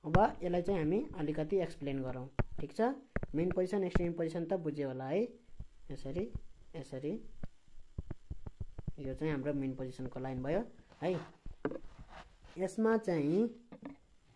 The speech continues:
आनन्दले बुझ्ने, यसमा चाहिँ के भइरहेछ? यसमा चाहिँ यहाँ यो पोइन्टमा हुँदाखेरि maximum acceleration लागिरहेछ। Velocity छ यसको certain है, Maximum acceleration लागिरहेछ, suppose तिन मिटर per second स्क्वायरको acceleration लागिरहेछ,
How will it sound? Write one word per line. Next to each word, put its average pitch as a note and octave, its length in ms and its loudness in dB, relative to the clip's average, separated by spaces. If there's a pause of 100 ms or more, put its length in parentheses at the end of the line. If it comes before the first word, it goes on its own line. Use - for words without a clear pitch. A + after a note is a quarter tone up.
आनन्दले F#3+ 560 4
बुझ्ने, D3+ 400 4 (520)
यसमा A3 360 6
चाहिँ A3 280 8
के A3 160 8
भइरहेछ? G3+ 440 8 (720)
यसमा F3+ 240 2
चाहिँ G#3 200 4 (120)
यहाँ F#3 240 4
यो G3+ 160 8
पोइन्टमा G#3 300 6
हुँदाखेरि G3 340 8
maximum G3 460 4
acceleration F3 440 0
लागिरहेछ। D3 440 2 (520)
Velocity G3 480 4
छ G3+ 100 2 (120)
यसको A#3 320 6
certain D3+ 520 0 (220)
है, F3 140 4 (480)
Maximum A3 460 6
acceleration G#3 500 4
लागिरहेछ, G3 400 8
suppose G3+ 440 6 (1120)
तिन F#3 320 6
मिटर F3 320 4
per E3 200 4
second C#3+ 360 0
स्क्वायरको D3 360 2
acceleration C#3 480 -2
लागिरहेछ, C3+ 340 -4